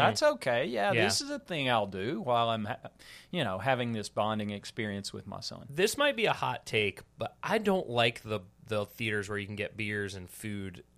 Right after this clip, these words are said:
Speaker 2: at, like, during the show, because it's always, first of all, my main problem is that right when the movie is, like, coming to a climax, you get the, the server walking around and being
Speaker 1: Sure.
Speaker 2: like, "Is it, do you,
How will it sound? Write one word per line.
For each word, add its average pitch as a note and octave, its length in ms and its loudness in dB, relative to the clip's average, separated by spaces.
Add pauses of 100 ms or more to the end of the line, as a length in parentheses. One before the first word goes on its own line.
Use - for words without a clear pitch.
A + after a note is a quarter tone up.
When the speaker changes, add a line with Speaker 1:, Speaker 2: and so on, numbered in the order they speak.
(120)
Speaker 2:
at, A2 300 2
like, G2+ 300 -4
during G#2+ 460 0
the F#2+ 100 -6
show, F#2+ 400 -2
because D#3 300 -8
it's E3 160 -6
always, A3 420 0 (240)
first G#3+ 300 4
of C#3 100 0
all, A2 400 6
my A#2+ 100 2
main E3+ 280 8
problem G#2+ 360 2
is G2+ 120 -4
that G2+ 340 0 (300)
right C#3+ 340 6
when D3+ 460 4
the A#2+ 120 -4
movie B2+ 380 2
is, A2 140 0
like, G2+ 220 -2
coming B2+ 320 -2
to A2+ 140 -4
a G#2 40 -2
climax, G#2+ 680 -2
you G#2 60 -12
get A2 300 -4
the, G2+ 360 -2 (540)
the A2 140 -2
server A#2+ 340 0
walking A2 340 2
around G#2 300 0
and G2 100 -8
being G#2 180 -2
Speaker 1:
Sure. A2+ 260 2 (320)
Speaker 2:
like, A2 80 -6
"Is - 100 -4
it, C#3+ 180 -12
do - 160 -6
you, - 80 -14